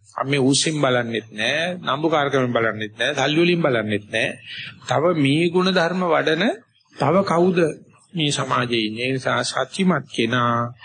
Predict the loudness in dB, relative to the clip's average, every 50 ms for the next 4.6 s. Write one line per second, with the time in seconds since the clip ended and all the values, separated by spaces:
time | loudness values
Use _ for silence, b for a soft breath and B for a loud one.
0 | B B B B _ -4 0 0 2 2 0 0 -2 -2 0 0 0 0 0 -2
1 | -4 -4 -4 -6 -6 -6 -4 -4 -4 -2 0 0 0 0 0 0 0 0 0 2
2 | 2 0 0 0 0 -2 -2 -2 0 0 0 -2 -2 -4 -4 -2 -2 0 2 2
3 | 2 2 2 0 -2 -4 -2 -2 2 0 0 0 0 -2 -2 -4 -4 -4 -2 -2
4 | 0 0 -2 -2 -2 -4 -6 -4 -4 -4 -4 -4